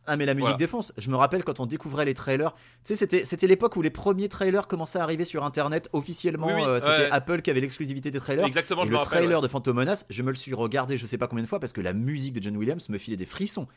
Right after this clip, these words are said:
Speaker 1: C'était
Speaker 2: Ouais.
Speaker 1: incroyable.
Speaker 2: Il y a, il y a, il y a quand même, enfin, euh, Star Wars Holiday Special, c'est vraiment un, un, enfin,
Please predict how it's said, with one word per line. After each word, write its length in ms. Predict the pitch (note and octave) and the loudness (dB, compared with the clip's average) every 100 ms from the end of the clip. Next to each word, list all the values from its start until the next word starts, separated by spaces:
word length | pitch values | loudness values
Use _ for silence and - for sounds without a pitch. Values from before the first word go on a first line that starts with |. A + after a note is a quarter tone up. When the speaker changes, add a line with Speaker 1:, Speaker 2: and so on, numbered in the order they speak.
| _ - | _ -12
Speaker 1:
C'était 220 | G2 A2+ | -6 -4
Speaker 2:
Ouais. 100 | B2+ | -4
Speaker 1:
incroyable. 420 | - C#3+ B2 G2 | -2 0 0 2
Speaker 2:
Il 60 | C#3+ | 2
y 40 | |
a, 80 | D#3+ | 4
il 40 | D#3+ | 6
y 40 | |
a, 80 | D#3+ | 4
il 40 | D#3+ | 4
y 40 | |
a 60 | D3+ | 0
quand 140 | F3 | 2
même, 180 | F#3+ F#3 | 0 -2
enfin, 380 | - C#3 B2+ C3 - | -2 0 0 -2 -8
euh, 260 | G2+ A#2 C3+ B2 | -10 -10 -12 -14
Star 240 | - E3+ | -2 0
Wars 80 | D#3+ | 0
Holiday 160 | D3+ D3 | -4 -6
Special, 240 | C3+ F#3 | -4 -4
c'est 160 | - C3+ | -2 -4
vraiment 460 | A#2+ C#3+ E3 E3+ | 0 0 0 0
un, 140 | C3+ B2+ | 0 -2
un, 140 | A#2+ A2 | -4 -8
enfin, 220 | - | -6